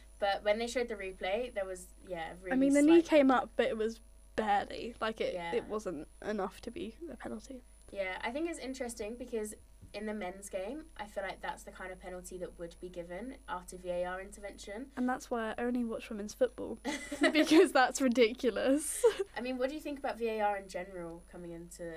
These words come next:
Speaker 1: the women's game? Do you think it, there's room for it in the W S L? Do you think they
Speaker 2: I'm
Speaker 1: need
Speaker 2: not
Speaker 1: it?
Speaker 2: a fan of it. I think it slows down the game too much, and, like, I like a fast-paced game. Like, and the West Ham manager said something really interesting after their game with Spurs, and they were saying, uh, she was saying how she wants more funding put into refereeing full-time in the W S L rather than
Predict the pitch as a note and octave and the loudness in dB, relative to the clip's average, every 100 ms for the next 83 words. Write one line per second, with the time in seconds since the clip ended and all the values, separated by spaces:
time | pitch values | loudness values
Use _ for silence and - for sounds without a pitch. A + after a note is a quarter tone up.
0 | D#3+ F3+ F3 E3+ E3+ E3+ F3 F#3 F#3+ F#3 | -12 -14 -14 -14 -12 -12 -12 -14 -14 -14
1 | - - F#3 F3+ F3 F#3+ - A#3+ C4 C4 | -16 -14 -14 -10 -10 -10 -12 -12 -8 -8
2 | C4+ C#4 C#4 C#4 D4 - - - C4+ E4+ | -8 -10 -6 -6 -6 -8 -12 0 2 4
3 | G4 C#4 D#4 - D#4+ F4 C#4 A3+ - B3+ | 4 2 -4 2 6 6 4 0 0 2
4 | D#4+ E4 - C#4 C#4 C#4 C4 B3+ B3+ A#3+ | 4 2 2 2 4 6 6 6 4 0
5 | A#3+ A#3+ B3 A3 G#3+ - B3+ A3+ A3+ - | -2 -2 -2 -4 -4 -6 -8 -8 -8 -6
6 | A#3 A#3+ A#3+ - - G#3 - A3+ G#3+ - | -4 -2 -4 -6 -12 -8 -4 -4 -6 -4
7 | A3+ A3 A#3 A3 A3 A3 A3+ - A#3+ A3+ | -4 -2 -4 -6 -6 -8 -8 -8 -6 -6
8 | A3+ - - B3+ B3+ B3+ B3+ C#4 D4 - | -8 -6 -2 0 2 0 2 2 2 -2
9 | C4+ C4 B3+ A#3 A3 G#3 G#3+ A3+ A#3 A3+ | 2 4 4 0 -4 -6 -4 -2 -2 -4
10 | A3+ A3+ A3+ A3 G#3+ B3 A3+ A3 A3+ A3 | -2 0 0 -2 -6 -4 -4 -4 -4 -2
11 | A3 A3 A3 A3+ A3+ - A#3+ A3+ G#3+ A3+ | -2 -4 -6 -4 -6 2 2 4 0 -2
12 | A3 A3+ - A#3 A3+ - A#3 - A#3+ C4+ | -4 -2 -2 -2 -4 -4 -4 -2 0 2
13 | B3+ A#3 A3+ A3+ - - A#3 A#3+ - B3+ | 2 0 -2 -2 -4 -2 2 2 4 8
14 | B3+ B3 B3+ B3+ A3+ A3+ - A#3 A3+ A3+ | 8 8 6 6 2 -2 0 0 0 0
15 | A3 A#3+ A3 G#3+ A3+ G#3+ A#3+ A3+ A3 G#3+ | -2 0 0 0 -2 0 2 4 4 2
16 | A3 A3+ A3 A#3 A3+ A3 G#3 G#3 G#3+ - | 0 2 2 2 2 0 -2 -2 -2 0
17 | G#3+ G#3+ A3+ A3+ A3+ G#3+ G#3+ G#3+ | 0 2 2 2 0 -2 -2 -4